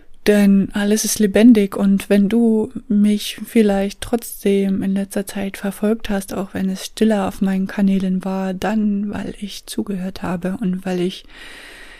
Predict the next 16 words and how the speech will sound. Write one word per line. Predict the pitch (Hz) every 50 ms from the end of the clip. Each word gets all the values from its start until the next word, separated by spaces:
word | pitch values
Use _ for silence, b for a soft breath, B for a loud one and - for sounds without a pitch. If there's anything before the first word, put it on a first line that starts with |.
| B B B B
ja, | - - 208 202 202 202
zurück | - - 202 220 220 220 -
zu | - - 220
meinen | 214 208 208 208 202 202 202 190
Wurzeln | 220 285 302 - - 269 240 220
gekommen | 214 208 - - 202 202 190 190
bin, | 185 196 196 196 196 190 175 - - - - - - -
in | 208 196 196
Spirit, | - - - - 190 190 190 190 190 185 - - - -
im | 208 202 202
Geiste. | - 208 185 185 208 - - - 196 185 196 190 - b b b b -
Und | - 208 196 196
das | 196 196 - -
ist | 202 - - - - - - - - -
der | - 196 196 214
Schamanismus. | 208 - - 202 196 202 208 220 226 - - 220 202 - - -